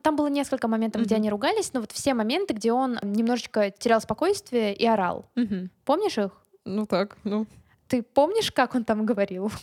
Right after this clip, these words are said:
Speaker 1: <laughs> Он включал очень странный акцент, который менялся от
Speaker 2: Мгм.
Speaker 1: того, как он обычно говорил.
Speaker 2: Мгм.
Speaker 1: И это так странно
Speaker 2: А мне
Speaker 1: звучало.
Speaker 2: мне кажется, это как раз намек на то, что это не просто загородный, м,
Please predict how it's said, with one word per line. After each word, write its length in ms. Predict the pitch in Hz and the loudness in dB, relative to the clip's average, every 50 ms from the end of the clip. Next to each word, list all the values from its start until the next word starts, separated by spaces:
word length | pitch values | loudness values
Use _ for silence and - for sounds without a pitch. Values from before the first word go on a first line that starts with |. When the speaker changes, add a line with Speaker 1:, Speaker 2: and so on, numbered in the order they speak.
| - | -16
Speaker 1:
<laughs> 200 | _ _ _ _ | _ _ _ _
Он 240 | - - 254 262 254 | -4 -2 -2 -2 -2
включал 500 | 240 - - 262 240 - - 247 240 233 | -4 -4 -4 -4 -2 -2 0 0 2 2
очень 260 | 233 226 - 226 220 | 2 0 -2 -4 -6
странный 440 | - - - 202 202 202 196 202 202 | -6 -6 -6 -4 -4 -2 -2 -2 -2
акцент, 560 | 196 - - - - - 185 170 170 - - | -2 -4 -8 -10 -6 -4 -4 -4 -6 -8 -8
который 260 | - - 226 - 233 220 | -4 -2 0 2 2 2
менялся 500 | 220 220 220 220 214 233 294 - - 247 | 2 2 4 4 4 2 2 2 2 2
от 60 | 214 220 | 4 4
Speaker 2:
Мгм. 60 | 220 | 4
Speaker 1:
того, 180 | 240 220 247 240 | 2 2 2 2
как 160 | 262 240 - | 0 0 0
он 100 | 220 214 | 0 0
обычно 440 | 208 190 220 208 - - - 202 190 | 0 0 -2 -4 -6 -4 -4 -2 -2
говорил. 460 | 180 208 180 175 160 196 233 240 202 | 0 0 0 0 0 2 2 2 2
Speaker 2:
Мгм. 200 | 202 196 196 185 - _ _ _ _ _ _ - - 247 - _ | 0 -2 -4 -8 -12 _ _ _ _ _ _ -20 -20 -20 -16 _
Speaker 1:
И 100 | - 254 262 | -2 0 2
это 220 | 269 262 - - - _ _ _ _ _ | 2 2 0 -4 -20 _ _ _ _ _
так 480 | - 277 247 220 214 214 220 - - - _ _ | 0 0 0 2 0 -2 -4 -6 -10 -20 _ _
странно 680 | - - - - - 220 214 208 196 196 196 196 190 - | -14 -12 -8 -4 -2 0 0 0 0 -2 -2 -4 -2 -2
Speaker 2:
А 40 | - 208 | 0 0
мне 80 | 208 208 | 2 2
Speaker 1:
звучало. 760 | 226 208 208 - - - 220 196 190 185 185 185 170 160 160 - _ - - _ - | 0 0 0 -2 -2 0 0 0 0 0 0 0 -2 -2 -4 -8 _ -20 -20 _ -2
Speaker 2:
мне 120 | 220 226 233 | -2 0 0
кажется, 300 | - 370 - - - - | 0 -2 -2 -2 -4 -6
это 120 | - - | -6 -6
как 160 | - - 220 - | -8 -10 -4 -2
раз 260 | 240 240 254 - - | 0 0 0 0 -2
намек 340 | 254 233 226 226 233 - - | -2 0 0 0 -2 -2 -4
на 120 | 208 208 | -4 -2
то, 220 | - - 214 247 | 0 0 0 0
что 540 | 254 - - - - 226 220 214 208 202 202 - - - - | 0 -2 -4 -2 0 2 4 4 2 2 0 -2 -8 -6 -2
это 360 | 208 214 - - 214 208 202 | -2 -2 0 2 2 2 2
не 140 | 196 208 208 | 2 0 0
просто 600 | - - 214 208 - - - 202 190 190 185 180 - | 0 2 0 0 0 0 0 2 2 4 4 2 2
загородный, 960 | 185 185 196 196 185 202 185 185 196 185 180 180 180 180 180 175 - - _ _ _ - - | 2 0 0 0 0 -2 -2 -2 -2 -2 -2 -2 -2 -2 -4 -6 -8 -14 _ _ _ -20 -16
м, 120 | - - | -14 -14